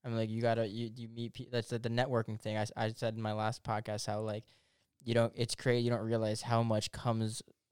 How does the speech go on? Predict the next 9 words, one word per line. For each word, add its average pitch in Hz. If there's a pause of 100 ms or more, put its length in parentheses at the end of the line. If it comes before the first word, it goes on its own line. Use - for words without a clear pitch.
(300)
about, 110
like, 104
by 107
just 104 (600)
talking 117
to 113
one 104
person 98
or 107